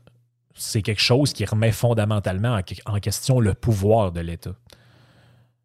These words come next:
Donc, euh, elle peut pas être ni de droite ni de gauche, au sens où ces concepts-là sont utilisés habituellement. Donc, au lieu de vous demander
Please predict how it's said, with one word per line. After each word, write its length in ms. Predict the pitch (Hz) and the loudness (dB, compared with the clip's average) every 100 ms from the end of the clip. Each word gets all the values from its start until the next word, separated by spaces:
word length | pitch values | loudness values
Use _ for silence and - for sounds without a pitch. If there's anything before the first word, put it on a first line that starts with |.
| _ _ _ _ - | _ _ _ _ 0
Donc, 360 | 113 110 - _ _ | 2 2 -4 _ _
euh, 360 | 87 82 78 73 - _ _ | -14 -12 -12 -16 -20 _ _
elle 80 | - | -8
peut 100 | - | -4
pas 160 | 101 208 | 4 4
être 140 | 107 98 98 - _ | 2 -4 -14 -20 _
ni 320 | 127 117 160 | -14 -2 -2
de 120 | 151 107 | -2 0
droite 380 | 107 104 139 - | 2 2 -2 -2
ni 200 | 104 131 | 0 2
de 120 | 113 | 0
gauche, 520 | 104 113 110 - - _ _ _ _ _ _ | -2 -2 -4 -14 -16 _ _ _ _ _ _
au 220 | 85 95 | -6 -4
sens 400 | - 131 135 - | 2 2 2 -2
où 40 | |
ces 140 | 98 110 | -4 -2
concepts-là 540 | 117 113 98 - 139 | 0 0 0 0 0
sont 160 | 120 92 | 2 -2
utilisés 480 | 104 - 98 98 117 | -4 -4 -4 0 0
habituellement. 600 | 92 92 98 87 87 95 - - - - - - | 0 -4 -4 -4 -4 -8 -12 -20 -20 -20 -14 0
Donc, 160 | 107 | 4
au 100 | 123 | 6
lieu 140 | 123 170 | 6 6
de 80 | 131 | 4
vous 80 | |
demander 600 | 117 117 107 98 123 151 | 0 2 0 2 0 0